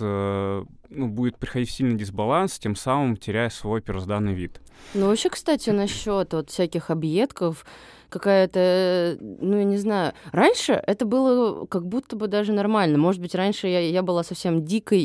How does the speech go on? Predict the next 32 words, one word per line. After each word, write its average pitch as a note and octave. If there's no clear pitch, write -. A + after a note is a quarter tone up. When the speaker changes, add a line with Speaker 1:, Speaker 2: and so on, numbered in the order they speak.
Speaker 2:
и F3
у F#3
нас F#3+
там E3+
на E3+
каких-то F3
сплавах F3+
было F3
принято G3
оставлять D#3+
где-то D#3
еду, F#3
но, A3
по-моему, C#4+
мы D4
закапывали F#3+
обычно, D#3
а D3
вообще C4
люди G3+
не F#3+
понимают, F#3
что, F3
например, F3+
очень C4
яркий F#3
есть E3+
пример, C#4
есть F#3+
Ергаки, D#3+
э, G2+
такое F#3